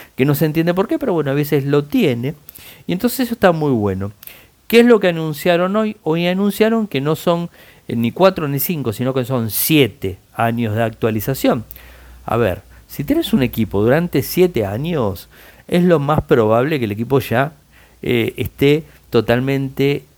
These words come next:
quemada la batería, la batería no te rinda absolutamente nada. Ya de los dos años en adelante, la batería empieza a caer rendimiento. Imagínense que llega a los siete. Yo creo que el equipo lo vas a terminar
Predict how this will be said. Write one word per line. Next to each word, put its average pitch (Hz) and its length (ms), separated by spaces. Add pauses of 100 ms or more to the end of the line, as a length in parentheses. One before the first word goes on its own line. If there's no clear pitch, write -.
(120)
quemada 127 420
la 135 100
batería, 113 680
la 107 100
batería 117 420
no 117 160
te 107 100
rinda 120 320
absolutamente 117 960
nada. 117 380
Ya 254 240
de 196 140
los 117 140
dos 143 240
años 151 300
en 113 140
adelante, 165 500 (380)
la 127 160
batería 127 360
empieza 127 400
a - 20
caer 113 260
rendimiento. 120 640
Imagínense 139 560
que 120 100
llega 123 240
a 113 40
los 107 160
siete. 160 460 (680)
Yo 170 200
creo 180 200
que 143 80
el 113 80
equipo 131 340
lo 110 140
vas 110 220
a 110 100
terminar 110 580